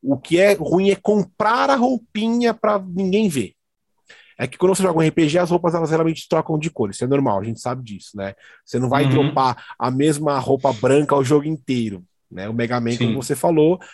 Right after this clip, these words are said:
Speaker 1: cada poder tem uma cor de roupa, que significa
Speaker 2: Sim.
Speaker 1: cada poder. Então isso é diferente de eu comprar uma skin pra eu desfilar pra ninguém ver. Isso não tem sentido, né? Mas enfim,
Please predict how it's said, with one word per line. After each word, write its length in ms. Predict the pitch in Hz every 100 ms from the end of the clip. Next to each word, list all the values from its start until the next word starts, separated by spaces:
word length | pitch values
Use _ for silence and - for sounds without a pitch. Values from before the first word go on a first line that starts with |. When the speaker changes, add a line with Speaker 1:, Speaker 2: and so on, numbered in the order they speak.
| _
Speaker 1:
cada 180 | 143 156
poder 320 | - 143 147
tem 120 | 180
uma 100 | 175
cor 160 | 170 180
de 120 | 185
roupa, 420 | 196 196 - 101 - _
que 120 | - 135
significa 680 | 131 135 135 - 131 123
Speaker 2:
Sim. 80 | -
Speaker 1:
cada 240 | - 165
poder. 360 | 170 165 127 95 - - - -
Então 240 | - 135
isso 200 | 156 -
é 20 |
diferente 600 | 151 - 185 180 220 240
de 60 | 226
eu 60 | 202
comprar 360 | 196 175 165
uma 160 | 151 156
skin 560 | 175 - 180 202 311 - - - _ -
pra 80 | 202
eu 40 |
desfilar 500 | 214 - 214 180 202
pra 160 | - 196
ninguém 340 | 196 175 202
ver. 300 | 143 113 104 -
Isso 160 | -
não 100 | 160
tem 160 | - 82
sentido, 520 | - - - 92 95
né? 260 | 98 117 143 _ _ _ -
Mas 220 | 165 180
enfim, 360 | 190 135 107